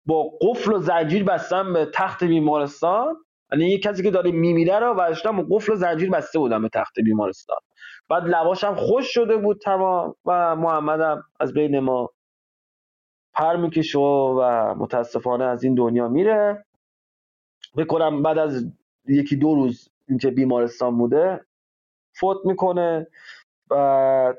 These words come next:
دیگه شرایط زندان اوین هم خیلی سخت بود. البته سخت بود که بازجویی‌های اوین سخت بود برای ما و ما تونستیم بعد از دو هفته به خانواده‌ها زنگ بزنیم که ما زنده ایم.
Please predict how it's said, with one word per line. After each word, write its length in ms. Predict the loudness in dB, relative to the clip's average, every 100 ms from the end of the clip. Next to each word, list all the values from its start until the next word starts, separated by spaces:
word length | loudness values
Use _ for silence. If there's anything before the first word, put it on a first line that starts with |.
| -2
دیگه 640 | 2 4 4 4 2 -2 -8
شرایط 420 | -2 0 0 0
زندان 400 | 0 0 0 0
اوین 480 | 2 2 2 2 2
هم 540 | 0 0 0 -2 -6 -12 _ _ _ _ _ -4
خیلی 180 | -2
سخت 420 | -2 0 -2 -2 0
بود. 320 | 2 2 2
البته 200 | 0 0
سخت 400 | -2 -2 -2 0
بود 200 | -2 0
که 100 | -2
بازجویی‌های 760 | 0 2 0 2 2 4 4 2
اوین 160 | 0
سخت 380 | -2 -2 -2 -2
بود 280 | 0 0 2
برای 200 | 0 0
ما 460 | 0 0 0 -2 -6 _ -20 -20 -20 _ 0
و 120 | 0
ما 480 | 0 0 0 0 -2
تونستیم 460 | -2 -2 0 -2 0
بعد 200 | 0 2
از 280 | 0 -2 -2
دو 140 | -2
هفته 480 | 0 -2 -4 -2 0
به 100 | 0
خانواده‌ها 720 | -2 -2 -2 0 0 2 2
زنگ 400 | 2 0 0 0
بزنیم 340 | -2 0 0 -2
که 140 | 0
ما 320 | 0 0 0 -2
زنده 440 | 0 0 0 0
ایم. 300 | 0 0 -4